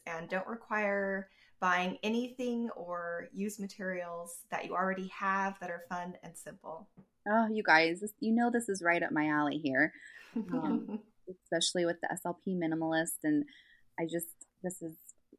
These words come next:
Speaker 2: something that I'm so passionate, um, talking to others about because it doesn't have to be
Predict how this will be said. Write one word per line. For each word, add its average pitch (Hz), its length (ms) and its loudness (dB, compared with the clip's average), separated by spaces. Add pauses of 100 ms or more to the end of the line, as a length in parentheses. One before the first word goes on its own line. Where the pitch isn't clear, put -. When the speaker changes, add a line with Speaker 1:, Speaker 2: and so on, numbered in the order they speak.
(160)
Speaker 2:
something 220 300 4
that 160 120 6
I'm 160 140 4
so 220 160 0
passionate, 165 560 0 (180)
um, 143 380 0 (100)
talking 160 300 2
to - 120 -2
others 147 280 0
about 127 200 -2
because 156 300 -6
it - 160 -4 (180)
doesn't 185 280 2
have 156 240 2
to 151 80 -4
be 143 400 4